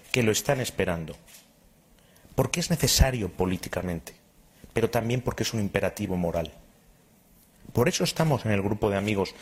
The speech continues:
del Sáhara, por eso Stefan de Mistura vuela y lo hará las veces que sea necesario, que él considere que es necesario, y yo se lo transmitiré hoy mismo otra vez en el encuentro.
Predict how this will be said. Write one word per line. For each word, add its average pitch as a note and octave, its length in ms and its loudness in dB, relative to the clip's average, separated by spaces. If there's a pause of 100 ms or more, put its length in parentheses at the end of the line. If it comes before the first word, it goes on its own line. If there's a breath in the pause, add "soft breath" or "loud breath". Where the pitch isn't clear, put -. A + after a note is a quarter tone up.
(360 loud breath)
del G2+ 180 2
Sáhara, F#2 440 -2
por B2+ 160 2
eso D3+ 160 2
Stefan C3+ 360 0
de A2+ 100 0
Mistura G#2 540 0 (420 loud breath)
vuela A2+ 500 4 (440)
y A#2 80 4
lo G#2+ 100 6
hará C3 100 2
las B2+ 220 2
veces C#3+ 280 -2
que - 120 -2
sea A#2+ 160 -2
necesario, A2+ 520 0
que A#2+ 120 0
él B2+ 100 -2
considere A#2 460 0 (320 loud breath)
que A#2+ 80 2
es A2+ 80 -2
necesario, C3+ 320 2
y C3 60 2
yo C#3+ 80 2
se - 120 0
lo C3+ 80 2
transmitiré A2 720 0
hoy C3+ 180 2
mismo G#2+ 320 0
otra F2 180 0
vez E2+ 200 0
en F2 80 -4
el E2 100 -2
encuentro. E2+ 500 -4